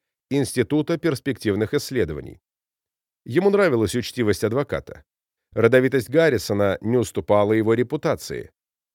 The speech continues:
Одним из его прадедов был аболиционист Уильям Ллойд Гаррисон,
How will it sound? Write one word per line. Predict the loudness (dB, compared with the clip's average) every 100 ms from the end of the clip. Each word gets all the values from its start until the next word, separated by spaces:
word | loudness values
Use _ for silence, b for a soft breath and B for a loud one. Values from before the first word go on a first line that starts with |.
| _
Одним | 0 2 2 2
из | 2
его | 2 2
прадедов | 2 0 0 0 -2 -2
был | 0 2 0 -2 _ _
аболиционист | 0 2 2 2 2 2 2 -2 -4 -6 -2
Уильям | 2 2 2 2
Ллойд | 4 4 4 0
Гаррисон, | 2 2 0 -8 -12